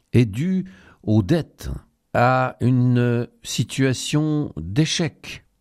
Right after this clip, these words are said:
et donc à des situations qui, au Japon, sont extrêmement difficiles à vivre. La honte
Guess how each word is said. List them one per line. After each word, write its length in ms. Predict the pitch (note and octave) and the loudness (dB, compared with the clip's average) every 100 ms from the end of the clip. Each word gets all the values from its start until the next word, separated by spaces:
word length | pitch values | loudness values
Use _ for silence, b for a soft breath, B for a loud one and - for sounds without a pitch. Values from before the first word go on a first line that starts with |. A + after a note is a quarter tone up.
| _ - | _ 0
et 380 | C3 D3+ E3+ C3+ | 2 2 0 -2
donc 460 | G2 C#3 F3+ D3 | 2 2 0 -2
à 80 | A#2 | 0
des 140 | G#2 G2 | 2 0
situations 920 | - B2 - A2+ F#2+ - D3+ E3+ F#3 | 0 -6 -2 0 0 -2 -2 -2 -4
qui, 340 | - B2+ A#2 - | -2 -2 -2 -2
au 140 | C#3 | 0
Japon, 420 | G2 G2 - E3 | 2 0 -2 -4
sont 240 | C#3+ B2 - | -2 -4 -2
extrêmement 880 | C3+ - - A2+ A2 A#2+ E3+ E3 E2+ | -4 -6 -6 -2 0 0 0 -4 -6
difficiles 1080 | F#2 D3 - B2+ - F3+ D#3 F#2+ B1 A#1+ - b b - | -4 -4 -4 -10 -6 -4 -2 -4 -6 -10 -16 b b -4
à 120 | F2+ | -2
vivre. 640 | C#2 D2+ B1 G1+ A#1 - - _ _ _ - | -2 -4 -6 -10 -14 -16 -18 _ _ _ -6
La 220 | F2 F#2+ | 0 2
honte 560 | C#3 G3+ D#3 - - | 2 0 -4 -8 -16